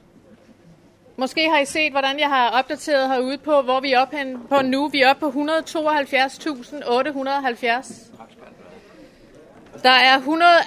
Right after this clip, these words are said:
atten, som har valgt at lave donationer her til, øh, Country Market.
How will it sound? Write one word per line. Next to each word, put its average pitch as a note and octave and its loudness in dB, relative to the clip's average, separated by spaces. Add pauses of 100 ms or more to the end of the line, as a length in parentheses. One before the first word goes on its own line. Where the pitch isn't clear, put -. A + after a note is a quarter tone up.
(140)
atten, D#4+ -2
som C#4 -2
har C4+ 0
valgt C#4 2
at C#4 -4
lave B3 0
donationer C#4 -4
her C4 0
til, B3+ -4
øh, G#3+ 0
Country B3+ -8
Market. A3 -8